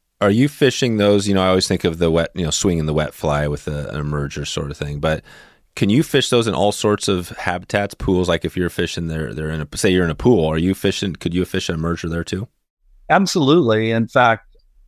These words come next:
Speaker 2: I'd say, like, pools or slow water, big eddies and stuff where it's slow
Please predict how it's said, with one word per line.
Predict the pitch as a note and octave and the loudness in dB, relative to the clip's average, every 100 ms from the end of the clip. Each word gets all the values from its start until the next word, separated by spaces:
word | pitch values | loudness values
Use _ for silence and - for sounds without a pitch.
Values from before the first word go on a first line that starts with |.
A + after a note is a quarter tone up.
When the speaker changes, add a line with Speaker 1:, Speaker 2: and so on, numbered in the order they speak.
| _ | _
Speaker 2:
I'd | B2+ B2+ | 0 2
say, | C3 | 4
like, | A#2 G#2 - | 4 2 -2
pools | - C3 B2 B2 A#2 G#2 | -2 2 4 4 2 2
or | G2 | -2
slow | - B2 A#2 | 0 2 4
water, | A2 A2+ G#2+ G2+ - - | 6 4 4 -2 -4 -2
big | A2+ | 0
eddies | G#2 G#2+ G#2+ G#2 G2+ F#2+ | 2 2 2 0 -2 -4
and | G2 G2 | -6 -2
stuff | A2+ G#2 | 0 0
where | G#2+ G2+ | 0 -2
it's | - | -4
slow | - G#2 G#2 G2+ | 0 2 2 0